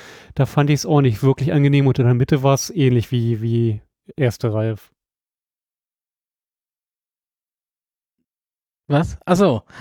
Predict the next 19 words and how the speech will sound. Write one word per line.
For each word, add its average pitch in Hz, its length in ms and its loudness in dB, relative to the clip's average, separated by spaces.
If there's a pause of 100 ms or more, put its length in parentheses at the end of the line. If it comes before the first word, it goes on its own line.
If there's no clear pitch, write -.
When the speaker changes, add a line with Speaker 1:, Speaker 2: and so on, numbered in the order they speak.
(300)
Speaker 2:
Äh, 110 420 2 (960)
weiß 139 160 0
nicht, 117 160 -2
ich 95 60 0
saß, 123 260 0
glaub 120 200 0
ich, 120 120 -6
zweimal 131 440 0
innen, 180 420 0 (200)
einmal 120 560 0
außen 135 500 -2 (680)
und 113 160 -6
ich 113 80 -6
saß 120 280 -2
fast - 340 -4
immer 117 240 0
in 110 100 -2
der 107 80 2
Mitte 156 460 0